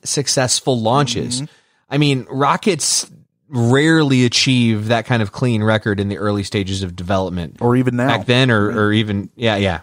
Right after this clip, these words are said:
Speaker 1: yeah, exactly. Even now. But here's the kicker. There was one scuttled launch, Brent.
Speaker 2: Oh, shit.
Speaker 1: Yeah, there
Speaker 2: W-,
Speaker 1: was.
Speaker 2: goddamn wallaby got on the test range, didn't it?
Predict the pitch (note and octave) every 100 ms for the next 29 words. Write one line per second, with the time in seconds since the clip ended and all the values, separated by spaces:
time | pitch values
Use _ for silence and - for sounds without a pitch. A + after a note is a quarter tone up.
0 | - A2 G#2 E2+ G#2+ F#2+ B2 D3 E2 D#2+
1 | - A2 G#2+ G#2+ A2+ G2+ E2+ G#2+ _ _
2 | _ _ _ D3 E3 D#4 D4 - B3 -
3 | - _ _ _ - - - D#3 - A3+
4 | D3 A2+ C3+ G3+ G3+ - - E3 D#3+ D3+
5 | B2+ C3 C3+ G2 - F2+ A#2+ - _ -
6 | F#3+ G3 F3+ E3+ F3 D#3+ - C#3 C3 B2+
7 | - _ _ _ - - - - C#3+ D#3
8 | D#3 D#3+ - C3 C3+ C3+ C3+ E3+ E3+ F3
9 | E3+ D3+ D3+ D#3+ C#3+ C3 B2+ C3 C3+ B2
10 | - C3 - A#2+ A2+ A2+ A#2+ A2+ G#2+